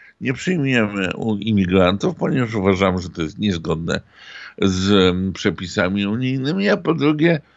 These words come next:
że Polska przecież, e, ma ogromne zasługi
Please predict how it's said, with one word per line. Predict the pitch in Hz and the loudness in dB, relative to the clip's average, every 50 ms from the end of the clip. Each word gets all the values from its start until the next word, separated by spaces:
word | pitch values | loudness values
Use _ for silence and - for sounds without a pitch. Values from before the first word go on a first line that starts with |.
| _ _ _ _ _ | _ _ _ _ _
że | - 113 120 135 151 135 | -6 -2 2 2 2 4
Polska | - 165 151 135 - - - 127 131 127 117 110 | 4 4 2 2 2 -2 -2 0 0 0 -2 -4
przecież, | - - 123 101 - 104 98 101 - - - - - - | -8 -10 -10 -10 -6 -6 -6 -6 -6 -10 -12 -12 -12 -10
e, | - - 87 95 98 107 113 113 | -8 -6 -4 -4 -4 -4 0 2
ma | 104 95 92 | 2 4 4
ogromne | 98 101 98 98 95 92 92 92 92 | 2 2 0 0 0 0 0 -2 -2
zasługi | 92 87 85 - - 82 76 78 80 90 98 | -2 -2 -4 -4 -6 -8 -6 -6 -4 -6 -6